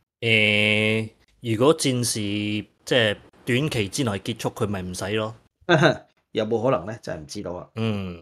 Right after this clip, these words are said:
Speaker 2: 其實佢可能好希望，「唉，快啲和談啦，唔好要我又要，
Speaker 1: 嗯。
Speaker 2: 啊，動一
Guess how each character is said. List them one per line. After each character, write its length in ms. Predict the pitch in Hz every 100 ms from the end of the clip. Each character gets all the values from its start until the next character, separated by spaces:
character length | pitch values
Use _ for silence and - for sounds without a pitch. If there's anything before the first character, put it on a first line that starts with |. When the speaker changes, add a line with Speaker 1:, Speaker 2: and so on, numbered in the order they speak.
| -
Speaker 2:
其 100 | -
實 80 | 147 160
佢 180 | 175
可 140 | 170 185
能 160 | 156
好 100 | 135 165
希 100 | 175
望， 120 | 143 110
「唉， 140 | 101
快 200 | 95 90
啲 160 | 117 135
和 160 | 98 82
談 280 | 82 78 104
啦， 500 | 117 123 127 131 131
唔 220 | 107 120
好 60 | 139
要 140 | 123
我 140 | 117 123
又 140 | 120
要， 160 | 120 127
Speaker 1:
嗯。 100 | - - _ -
Speaker 2:
啊， 180 | 113 113
動 280 | 135
一 60 | 135